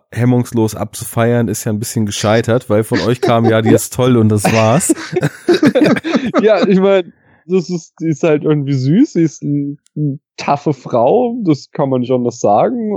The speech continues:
Speaker 2: aber ich hab sie halt noch nie irgendwo anders gesehen und kann sonst auch nicht mehr dazu sagen, es tut mir echt leid.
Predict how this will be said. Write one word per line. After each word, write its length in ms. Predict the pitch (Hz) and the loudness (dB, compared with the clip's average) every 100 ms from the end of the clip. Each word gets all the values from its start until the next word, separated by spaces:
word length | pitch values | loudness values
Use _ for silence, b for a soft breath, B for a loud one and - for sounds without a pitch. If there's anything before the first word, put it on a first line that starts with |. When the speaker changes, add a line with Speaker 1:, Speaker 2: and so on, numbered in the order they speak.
| - | -2
Speaker 2:
aber 480 | 151 147 147 143 - | -2 0 2 0 -2
ich 200 | 139 - | -8 -6
hab 180 | 147 139 | -6 -2
sie 140 | 151 | 0
halt 120 | 139 | 2
noch 140 | 139 127 | 0 -2
nie 180 | 147 | 0
irgendwo 340 | 165 151 139 139 | 2 2 2 0
anders 340 | 139 165 170 | 0 0 -2
gesehen 640 | 180 160 165 170 180 185 170 | -4 -2 0 2 2 0 0
und 360 | 165 170 175 | 0 -2 -6
kann 280 | - 170 170 | -2 -2 -2
sonst 240 | 170 170 165 | -2 -2 -2
auch 140 | 196 | 0
nicht 200 | 190 - | 0 0
mehr 180 | 135 123 | 0 2
dazu 400 | 139 131 - 170 | 0 -2 0 0
sagen, 420 | 143 143 135 160 | 2 2 2 0
es 120 | - | -2
tut 180 | - 175 | -4 -2
mir 120 | 156 | 2
echt 180 | 160 165 | 0 0
leid. 320 | 190 208 156 | 0 0 0